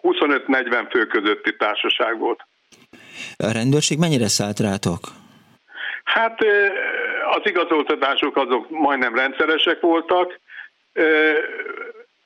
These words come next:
Speaker 1: engem például egyszer bevittek, a következő volt a sztori, fönn a Szabadsághegyen, ami messze nem volt így beépíteni. Most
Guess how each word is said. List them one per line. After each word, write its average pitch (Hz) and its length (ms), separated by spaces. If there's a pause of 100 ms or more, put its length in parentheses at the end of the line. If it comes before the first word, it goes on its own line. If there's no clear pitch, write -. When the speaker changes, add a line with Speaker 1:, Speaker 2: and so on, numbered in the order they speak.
(1500)
Speaker 1:
engem 185 340
például 165 300
egyszer 170 280
bevittek, 135 560
a 139 80
következő 131 520
volt 113 180
a 120 120
sztori, 147 260
fönn 156 220
a 120 140
Szabadsághegyen, 131 720
ami 123 180
messze 143 420
nem 117 180
volt 113 240
így 107 100
beépíteni. 110 640
Most 131 260